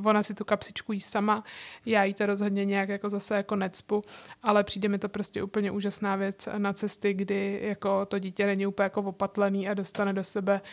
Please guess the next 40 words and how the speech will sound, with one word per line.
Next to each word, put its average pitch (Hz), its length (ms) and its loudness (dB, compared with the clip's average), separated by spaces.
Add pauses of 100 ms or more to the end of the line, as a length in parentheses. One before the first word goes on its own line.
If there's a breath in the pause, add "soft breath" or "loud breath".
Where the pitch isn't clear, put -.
(300 loud breath)
eh, 208 40 -4 (280)
kvalitní 190 540 0
věc. 180 340 -4
Eh, 202 160 -4
takže 214 320 0
tohleto 208 480 0
připravu 202 520 0
právě, 196 360 0
když 196 220 -2
někam 208 320 0
jedem, 202 380 2 (360 loud breath)
eh, 202 220 4
nebo 202 280 2
třeba 202 280 0
je 202 60 4
super 196 320 -2
si 208 120 -2
to 202 140 -2
hodit 196 220 -2
jako 202 180 -4
do 190 120 -4
kočáru 196 560 -2
na 185 380 -2
procházku 202 760 0 (480 loud breath)
a, 190 460 8 (300)
eh, 220 60 2 (260)
jako 196 280 -2
považuji 202 420 0
to 202 120 -2
za 202 140 0
úžasnou 202 420 -2
věc, 196 220 -2
jak 196 120 0
do 190 80 -4
toho 196 200 -2
dítěte, 196 520 -2
když 196 300 -2
třeba 190 300 -2
prostě 196 460 -4
jí 190 460 -4